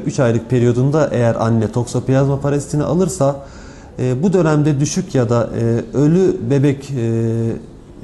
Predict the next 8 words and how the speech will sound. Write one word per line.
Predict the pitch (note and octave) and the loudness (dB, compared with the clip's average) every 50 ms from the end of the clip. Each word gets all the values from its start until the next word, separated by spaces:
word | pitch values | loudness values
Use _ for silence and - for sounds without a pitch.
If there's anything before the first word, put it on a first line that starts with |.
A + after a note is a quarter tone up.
| - - - - | -20 -12 -4 -4
ihtimali | D3 C3+ - - D#3 C#3+ C#3 D3 D#3 C#3+ | -4 -2 0 0 2 2 4 2 2 2
biraz | C#3 D3 D3+ C#3+ B2 G#2+ | 2 2 2 2 0 0
düşer. | B2 A#2+ - C3+ C#3 - - | -2 -2 0 0 0 0 0
Ancak | - D3+ E3+ E3+ B2+ C3+ C#3+ C#3 C3+ - B2+ | 0 0 2 2 2 2 0 0 -2 0 0
doğan | D3 D#3+ E3+ F3 F3 | 2 2 4 2 4
yavruların, | D#3 D3 C#3 C3+ B2+ C3 C3 B2 A#2 A2 A#2 B2 A2 | 4 4 4 2 2 2 2 2 2 2 2 0 2
doğan | B2+ C#3 D#3 D#3 D3+ B2 | 2 2 2 2 2 2
bebeklerin, | B2+ A#2+ C3 B2+ C3 - A#2+ G#2+ A2+ A#2+ C3+ | 2 2 2 0 0 0 0 0 2 0 -2